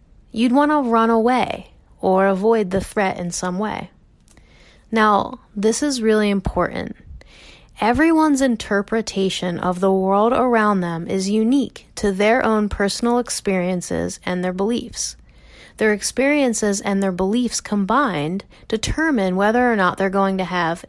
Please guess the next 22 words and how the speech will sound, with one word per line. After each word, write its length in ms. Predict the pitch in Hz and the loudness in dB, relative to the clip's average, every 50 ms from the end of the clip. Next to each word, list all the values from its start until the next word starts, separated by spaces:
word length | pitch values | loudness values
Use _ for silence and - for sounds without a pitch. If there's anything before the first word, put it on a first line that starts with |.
| - - - - - - - - | -20 -20 -20 -20 -20 -18 -8 -6
a 80 | 185 185 | -6 -6
fear 340 | - - - 214 220 233 | -6 -4 0 2 2 2
response 540 | 247 254 233 - - - 190 190 196 185 - | 2 0 -4 -4 -4 -2 0 0 0 -2 -2
or 140 | 196 190 180 | -2 0 0
an 120 | 185 180 | 0 0
anger 300 | - - 285 311 285 226 | -2 -2 -2 -2 -2 -2
response, 600 | 190 180 170 - - - 170 156 151 170 170 - | -2 -2 -4 -4 -6 -4 -4 -4 -4 -4 -6 -6
and 180 | - - 220 220 | -4 -2 0 2
whether 280 | 226 226 226 226 226 220 | 2 2 2 2 2 2
or 80 | 220 | 2
not 220 | 220 214 214 190 202 | 2 2 2 0 0
the 120 | 214 220 | -2 -4
thing 240 | - - 226 226 226 | -2 -2 0 0 2
in 80 | 220 214 | 2 2
their 180 | 214 208 202 | 2 0 0
environment 540 | 202 202 185 208 208 208 214 208 202 190 185 | 0 2 2 2 2 2 2 2 0 -2 -2
that's 160 | 185 185 - | -4 -6 -6
happening 420 | - - 175 202 233 - 214 196 190 | -4 -4 -2 -2 -2 -2 -4 -4 -4
in 140 | 185 180 175 | -4 -4 -4
front 260 | - - 240 294 277 | -2 -2 -2 0 0
of 80 | 202 | -2
them 320 | 170 160 160 165 180 214 | -4 -4 -6 -4 -6 -8